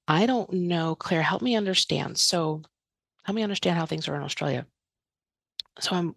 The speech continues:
um, I know your audience can't see me. I'm holding up, uh, my water bill from two years ago.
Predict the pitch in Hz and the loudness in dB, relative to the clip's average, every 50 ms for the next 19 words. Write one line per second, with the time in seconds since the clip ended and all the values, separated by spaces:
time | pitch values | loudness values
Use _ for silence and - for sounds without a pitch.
0 | _ _ 165 147 139 139 - - 175 175 175 180 175 - 165 160 156 156 151 - | _ _ -2 -2 -2 -4 -4 -2 0 2 4 4 4 4 2 2 2 0 0 -2
1 | - 135 151 - - 196 196 196 190 - - - - - - - 180 175 160 202 | -2 0 0 0 2 2 4 2 2 0 -4 -12 -16 -14 -8 -4 -4 -2 0 0
2 | 202 196 196 190 185 180 170 165 170 - _ - 180 160 151 143 147 - 165 160 | 2 4 4 4 4 4 2 2 0 -2 _ -2 0 0 0 0 0 0 -2 -4
3 | 180 170 160 147 147 147 143 147 147 143 - 135 - - - _ _ _ _ _ | -4 -2 -2 -2 -2 -2 -4 -4 -4 -4 -4 -6 -8 -8 -10 _ _ _ _ _
4 | _ _ _ _ _ _ _ _ _ _ _ _ _ _ _ _ _ - 156 147 | _ _ _ _ _ _ _ _ _ _ _ _ _ _ _ _ _ -2 -2 -2
5 | 143 143 143 - _ _ - - 226 202 185 175 165 151 - - 120 - | -2 -6 -10 -12 _ _ -2 0 2 2 2 2 2 2 -2 -4 -6 -6